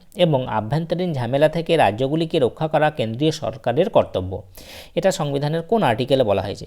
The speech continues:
এটা বলা হয়েছে তিনশো পঞ্চান্ন নম্বর আর্টিকেল, তিনশো পঞ্চান্ন নম্বর আর্টিকেল, অপশন ডি, রাইট অ্যান্সার।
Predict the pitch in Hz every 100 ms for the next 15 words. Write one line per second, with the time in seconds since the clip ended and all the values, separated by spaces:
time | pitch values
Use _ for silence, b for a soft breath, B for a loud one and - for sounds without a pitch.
0 | - 175 170 180 139 123 127 175 165 147
1 | 175 180 180 175 170 131 110 117 95 95
2 | 104 101 - 165 - 160 143 143 147 175
3 | 170 151 120 127 127 98 98 104 101 -
4 | 104 107 127 110 95 101 - 92